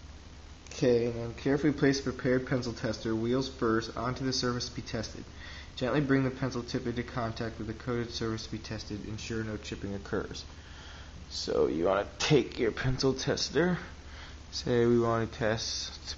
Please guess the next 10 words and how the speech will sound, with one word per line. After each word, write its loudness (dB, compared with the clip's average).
paint 0
on 0
this. -2
Wheels 6
first. 12
Gently 2
set -6
the -6
front 0
down. 4